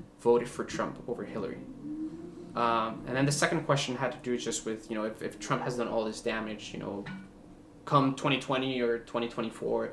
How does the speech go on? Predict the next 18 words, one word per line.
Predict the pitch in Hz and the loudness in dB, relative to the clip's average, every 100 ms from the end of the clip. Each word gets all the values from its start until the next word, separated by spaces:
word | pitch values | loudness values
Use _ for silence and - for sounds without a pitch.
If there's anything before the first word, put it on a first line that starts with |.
| - - | -8 0
what | 131 123 | 2 2
can | 127 | 0
the | |
U | 113 113 | 0 0
S | 113 - | 0 0
do | 117 113 117 | -2 0 -2
to, | 117 113 110 104 98 | -4 -6 -6 -6 -8
you | 110 | -6
know, | 101 95 | -6 -6
uh, | 98 98 98 - - - - - - - - | -6 -6 -6 -10 -4 -4 -4 -12 -12 -14 -4
uh, | 107 98 - | -2 -2 -4
uh, | - - - - | -6 -6 -6 -6
repair | 113 120 - 123 113 | -2 -2 4 6 6
the | 113 | 4
damage | 107 101 - | -2 -2 -6
done? | 101 104 | -4 -2
But | - | -4
the, | - | -4